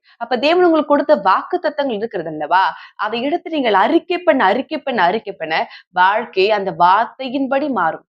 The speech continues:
ஏன்னா தேவன் பாருங்களேன், "சூரியன் உண்டாக கடவுதினார்" அந்த வார்த்தை போய் அந்த சூரியனை சிருஷ்டித்திருக்கிறது. அதே போல நீங்க தேவனுடைய வார்த்தையை எடுத்துக்கொள்ளுங்களேன். அந்த வார்த்தையை எடுத்துக்கொண்டு நீங்கள் அறிக்கை பண்ணும்போது எப்படி விசுவாசத்தோடு, சும்மா இல்ல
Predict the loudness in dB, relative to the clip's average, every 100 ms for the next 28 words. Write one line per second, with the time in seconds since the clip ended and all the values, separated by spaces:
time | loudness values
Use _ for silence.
0 | _ _ _ -6 0 0 2 2 2 4
1 | 2 4 4 4 2 -14 _ 2 6 8
2 | 8 6 6 4 4 2 2 0 0 0
3 | 2 2 0 -2 0 4 4 2 -2 -2
4 | -8 -6 -8 -8 -12 -4 -2 -2 -4 -4
5 | -4 -4 -6 -6 -6 -10 -14 -18 -20 -20
6 | -20 _ _ _ -6 -4 0 0 0 0
7 | 4 4 4 0 -12 -10 -4 2 4 6
8 | 4 4 4 2 0 -2 0 -2 -6 -8
9 | -10 -4 0 0 -4 _ _ -6 -2 2
10 | 2 2 -2 -2 -2 -4 -6 -6 -4 -4
11 | -4 -2 -2 0 0 0 -4 -4 -2 0
12 | 0 0 -2 0 0 2 2 0 -2 -12
13 | -14 _ -2 0 0 -2 -8